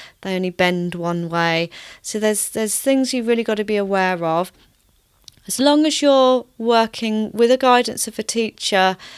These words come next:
at some point on your journey, it would be safe for you to start then allowing a bit more of an individual practice from time to time, having a teacher there for guidance if you need to ask them any questions.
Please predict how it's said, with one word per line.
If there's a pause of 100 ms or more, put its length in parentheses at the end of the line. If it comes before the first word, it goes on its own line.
(340)
at
some
point
on
your
journey, (460)
it
would
be
safe
for
you
to
start
then (800)
allowing
a
bit
more
of
an
individual
practice
from
time
to
time,
having
a
teacher
there
for
guidance
if
you
need
to
ask
them
any
questions.